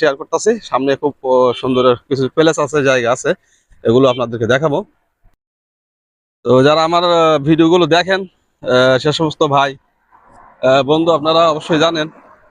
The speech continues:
যে আসলে আমি, আহ, সবসময়, আহ, নতুন নতুন জায়গায় যাবার চেষ্টা করি, ভালো ভালো জায়গায় যাবার চেষ্টা করি। তো ঠিক তেমনি আজকেও যাচ্ছি বেশ,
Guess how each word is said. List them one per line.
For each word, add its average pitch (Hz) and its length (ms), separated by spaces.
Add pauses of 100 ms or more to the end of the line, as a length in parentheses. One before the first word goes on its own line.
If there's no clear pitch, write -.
(600)
যে 131 100
আসলে 147 260
আমি, 156 220 (760)
আহ, 131 200 (100)
সবসময়, 180 460 (1400)
আহ, 120 200 (100)
নতুন 160 200
নতুন 170 260
জায়গায় 156 420 (400)
যাবার 147 400
চেষ্টা - 320
করি, 156 200 (800)
ভালো 127 240
ভালো 156 180
জায়গায় 147 460
যাবার 143 300
চেষ্টা 156 240
করি। 143 220 (760)
তো - 120
ঠিক 175 220
তেমনি 196 300
আজকেও 208 420 (100)
যাচ্ছি 180 300 (520)
বেশ, 151 220